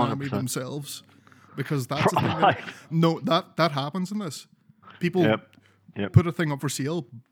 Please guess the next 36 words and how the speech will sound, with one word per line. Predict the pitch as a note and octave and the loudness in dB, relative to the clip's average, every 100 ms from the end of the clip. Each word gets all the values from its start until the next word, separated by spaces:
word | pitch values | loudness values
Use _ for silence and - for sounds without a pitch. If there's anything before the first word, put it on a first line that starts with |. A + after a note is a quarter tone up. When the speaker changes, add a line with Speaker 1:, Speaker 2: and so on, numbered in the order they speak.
| B2+ | -8
Speaker 2:
they | D3 D3 | -4 -4
buy | B2 C#3 F#3 | -4 -4 -4
it | - | -2
themselves | D3+ C3 D3 D#3+ F3+ | -2 -2 -6 -6 -8
for | - C#3+ | -6 -6
a | |
high | C3 C#3 | -4 -6
price, | - D3 F3+ - | -6 -8 -6 -8
and | - C#3+ | -10 -8
then | D3 C#3 | -6 -6
they | C3 | -8
create | - D3 C#3+ | -6 -8 -6
that | C#3 B2+ | -8 -10
sort | - C3+ | -8 -6
of | B2+ _ | -6 _
buzz. | D3 G3 G#3 - | -8 -6 -8 -8
But | A3+ - | -10 -8
it's | F3+ - - - | -8 -8 -14 -12
a, | B2+ C3 C3 - - _ | -10 -8 -10 -16 -20 _
it's | - | -10
a | |
whole | C3 E3 | -6 -6
big | C#3 C3 | -6 -10
scam. | - A2+ A2+ C#3 B2 _ _ _ - | -10 -12 -10 -10 -12 _ _ _ -12
It, | B2 A#2 | -12 -10
it | B2+ B2 _ | -14 -16 _
really, | B2+ B2+ B2+ | -12 -10 -10
really | A#2+ A#2 A2 | -12 -14 -16
is. | A2+ - _ _ _ _ _ _ _ | -18 -20 _ _ _ _ _ _ _
So | _ - A2+ _ _ _ | _ -18 -18 _ _ _
yeah, | A2+ A2 | -18 -18
stay | - - - _ - - A2+ | -18 -20 -20 _ -20 -20 -20
away | G#2+ A2 | -18 -18
from | - A#2 | -14 -14
it. | - - _ _ _ _ _ _ _ - _ | -14 -20 _ _ _ _ _ _ _ -20 _
Um, | D3+ D#3+ E3 E3+ D3+ | -6 -2 0 2 0